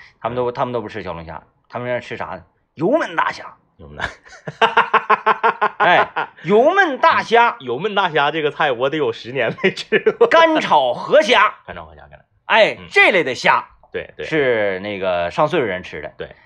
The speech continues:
Speaker 1: 年轻人就吃麻辣小龙虾。
Speaker 2: 没错。
Speaker 1: 嗯，
Speaker 2: 嗯，嗯，嗯。
Speaker 1: 你看这，这，这，这区别。要像说那个麻辣小龙，这当然他们所生活的这个区域不一样，虽然都是虾类啊。
Speaker 2: 是，是。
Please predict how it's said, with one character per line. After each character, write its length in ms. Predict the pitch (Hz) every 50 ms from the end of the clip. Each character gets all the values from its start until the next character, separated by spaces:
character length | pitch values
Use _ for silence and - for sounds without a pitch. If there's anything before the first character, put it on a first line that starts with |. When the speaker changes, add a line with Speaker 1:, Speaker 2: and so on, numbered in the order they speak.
| _ _ _ _ _ _
Speaker 1:
年 160 | - 165 226 240
轻 140 | 233 202
人 240 | 151 120 107 101 - _
就 100 | - 110
吃 220 | 95 - - 92 87
麻 180 | 85 90 104
辣 160 | 131 131 95 -
小 160 | - - 80 69
龙 180 | - 98 80
虾。 180 | - 101 - _ _
Speaker 2:
没 160 | - 90 87
错。 160 | 82 90 - - _ _ -
Speaker 1:
嗯， 300 | 147 165 175 170 170 113
Speaker 2:
嗯， 40 |
嗯， 80 | 95 - 78
嗯。 80 | 80 -
Speaker 1:
你 100 | 120 147
看 140 | 196 214 214
这， 120 | 285 294
这， 160 | 285 294 285
这， 160 | 285 - - -
这 140 | - 294 285
区 180 | 285 - 277 254
别。 180 | 240 226 233 233 - - - _ _ -
要 140 | 202 226
像 200 | 226 247 240 240
说 140 | 226 233 233
那 140 | 233 240 233
个 300 | 220 220 214 - - _ _ _ _ _ _ _ _ _ _ _ _ _ _ _ - - - - _ _ -
麻 120 | - 190
辣 120 | 233 277 247
小 120 | 165 127
龙， 100 | 120 - -
这 160 | - - 185 - 127
当 280 | - 180 156 135 131
然 120 | 123 117 117
他 100 | 135 131
们 140 | 135 135
所 160 | - - 87 80
生 220 | - 135 131 131
活 100 | 110 95
的 160 | 92 104 104
这 140 | 98 113 107
个 340 | 95 95 90 85 85 85 85
区 320 | - - - - 98 117
域 100 | 127 113
不 140 | 95 - 117
一 60 | 104
样， 200 | 117 135 113 95
虽 160 | - - 156
然 100 | 151 143
都 120 | 127 120 113
是 100 | 123 117
虾 260 | - - 95 82 85
类 160 | 92 92 73 67
啊。 180 | 62 64 71 -
Speaker 2:
是， 160 | - - 90
是。 220 | 80 - 78 -